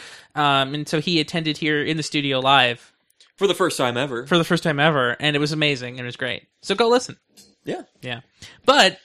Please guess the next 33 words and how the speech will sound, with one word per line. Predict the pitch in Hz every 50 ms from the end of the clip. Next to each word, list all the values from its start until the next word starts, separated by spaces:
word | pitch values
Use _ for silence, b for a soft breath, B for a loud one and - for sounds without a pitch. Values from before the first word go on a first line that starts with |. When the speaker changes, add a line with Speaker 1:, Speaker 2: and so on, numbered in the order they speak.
| _
Speaker 1:
it | - 170
doesn't | 220 233 196 226
end | 233 247 247 233
there. | 254 285 285 233 208 202 214
There's | 214 214 240 214
more | 254 285 285
Ryan | 226 208 185 175 165
Rampersad | 156 147 143 156 - - 143 135
around | 131 131 127 120
the | -
corner | - - 139 135 147 170 B B B B B B
because | 208 226 - 262 262 226 190 180 175 -
Control | - - 180 - - 190 180 180
Structure | 170 - 180 160 - - 156
thirty | - - 214 226 214 180 147
was | 135 131 120
released, | 139 131 123 123 135 143 - - 120 b b b b b b b b b b -
and, | 185 196 196 196 196 196 196 196 196 190 185 180
well, | 135 147 156 156 156 151 151 139
I | 127 151 151 151
reprised | 139 143 151 156 147 - - 190 175 175 165 165 156 - 160
my | 156 147 151
role | 147 143 156 151 151 147 143 143 139 135
as | 113 139 139 143 135 131
the | - 143 127 143
infamous | 147 - 147 131 -
terrorist. | - - 165 147 127 120 - - - - - _ _ _ _ _ - - 160 - _ _ _ _ _ _ _ -
Speaker 2:
You, | - 135 135 135
you | - 139 -
stopped | - 127 113 113 - -
being | 160 160 165
the | 175
terrorist? | 170 180 175 190 208 220 220 - -